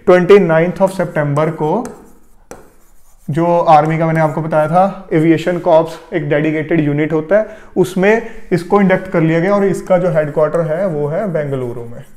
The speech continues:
So, ये बेंगलुरु जो वहाँ का एयरबेस station है, वहाँ की आप photo देख रहे हो और यहाँ पे आप specifically देख रहे हो army। So, ये total आप कह सकते हो कि चार unit induct कर लिए गए हैं। अब हम इसके कुछ,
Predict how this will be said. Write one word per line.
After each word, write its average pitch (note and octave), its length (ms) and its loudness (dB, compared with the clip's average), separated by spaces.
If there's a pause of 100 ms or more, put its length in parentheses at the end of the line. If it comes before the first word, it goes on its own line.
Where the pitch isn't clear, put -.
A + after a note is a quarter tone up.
(160)
So, F#3+ 160 0
ये G#3 140 0
बेंगलुरु E3 680 -2 (640)
जो D#3 460 0
वहाँ D3 260 -2
का D#3+ 200 0
एयरबेस D3 440 0
station D3 340 -4
है, F3 260 0 (100)
वहाँ C3+ 200 2
की D3+ 300 0 (320)
आप C#3+ 120 6
photo C#3+ 280 0
देख C3+ 180 2
रहे D#3 80 4
हो D#3+ 80 8
और D3+ 60 4
यहाँ C#3+ 180 2
पे C#3+ 120 0
आप C#3+ 60 2
specifically D3 720 -4 (180)
देख C3 200 -6
रहे C#3+ 100 -2
हो F3+ 180 -4
army। A#2+ 360 -4 (540)
So, F3 120 6
ये F3+ 320 6 (1080)
total F3 420 6
आप E3+ 160 6
कह F3 80 8
सकते E3+ 220 0
हो F#3+ 60 2
कि G3 60 -4
चार E3+ 360 4
unit F3 320 -2
induct D#3 320 4
कर D3+ 180 4
लिए B2 180 2
गए B2 80 -2
हैं। C3 140 -4
अब F#3 220 4
हम A3 180 6
इसके A#3 260 4
कुछ, A#3 180 2